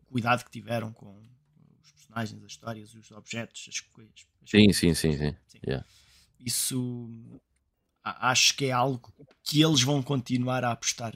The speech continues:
Speaker 1: nisso, e daí aqui o, o meu cinco. Portanto, tu dás quatro, eu dou cinco, vamos arredondar,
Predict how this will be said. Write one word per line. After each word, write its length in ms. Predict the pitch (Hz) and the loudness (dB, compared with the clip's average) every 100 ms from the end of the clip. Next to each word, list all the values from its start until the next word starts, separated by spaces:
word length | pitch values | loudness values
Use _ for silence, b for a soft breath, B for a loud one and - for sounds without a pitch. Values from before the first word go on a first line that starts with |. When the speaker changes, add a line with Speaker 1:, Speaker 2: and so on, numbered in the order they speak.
| 107 | -14
Speaker 1:
nisso, 480 | 110 120 - 175 208 _ _ | -16 -18 -10 -8 -8 _ _
e 140 | 117 | -20
daí 360 | 110 117 123 131 _ _ _ - 247 - _ 113 | -16 -4 -4 -4 _ _ _ -20 -20 -20 _ _
aqui 200 | 113 - | _ -20
o, 160 | 113 113 - _ | -20 _ -20 _
o 140 | _ 107 | _ -20
meu 300 | 107 104 107 _ | -20 _ _ _
cinco. 260 | - 104 _ | -20 -20 _
Portanto, 360 | _ - 104 _ _ | _ -10 -10 _ _
tu 140 | 170 | -4
dás 420 | 151 135 127 - | -2 -2 -4 -4
quatro, 460 | - - 110 - 120 | -4 -4 -4 -4 -18
eu 40 | |
dou 140 | 113 120 | -18 -20
cinco, 340 | - 175 170 - | -20 -20 -20 -20
vamos 220 | 104 104 | -20 -20
arredondar, 500 | 110 107 113 113 | -20 _ -20 -20